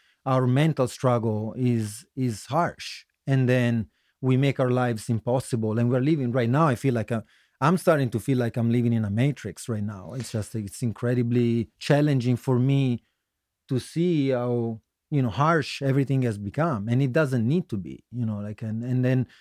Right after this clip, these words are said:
so we, we struggle mentally, economically, and then some people really have to struggle for their lives. You know, in Europe, the refugee crisis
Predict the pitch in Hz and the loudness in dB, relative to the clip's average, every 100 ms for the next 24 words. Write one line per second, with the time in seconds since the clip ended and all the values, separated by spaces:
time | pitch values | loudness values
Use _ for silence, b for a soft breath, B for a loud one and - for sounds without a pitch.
0 | b b - 147 131 131 156 147 131 - | b b 0 2 2 2 2 2 0 -6
1 | _ _ - 135 123 - 147 139 131 127 | _ _ -6 -4 -4 0 0 2 2 2
2 | 131 135 131 127 127 127 123 117 _ _ | 2 2 0 0 2 2 0 -2 _ _
3 | _ _ - 151 - 135 131 131 123 123 | _ _ -2 0 2 2 2 0 -2 0
4 | 120 117 120 120 117 120 117 110 - 131 | 0 0 0 0 0 0 0 -2 -2 -2
5 | 143 139 131 117 123 120 120 98 117 - | -2 -2 -2 -2 0 0 -2 -6 -8 -2
6 | 127 120 - 131 127 131 165 104 104 120 | -2 -2 -2 -2 0 0 -2 -4 -4 -2
7 | 120 117 120 120 135 139 139 - _ _ | 0 0 0 2 2 2 0 -2 _ _
8 | _ _ _ _ _ _ _ 139 113 127 | _ _ _ _ _ _ _ 0 4 4
9 | 135 127 117 117 - 123 120 104 101 101 | 2 0 0 0 0 0 0 -4 -8 -10
10 | - | -16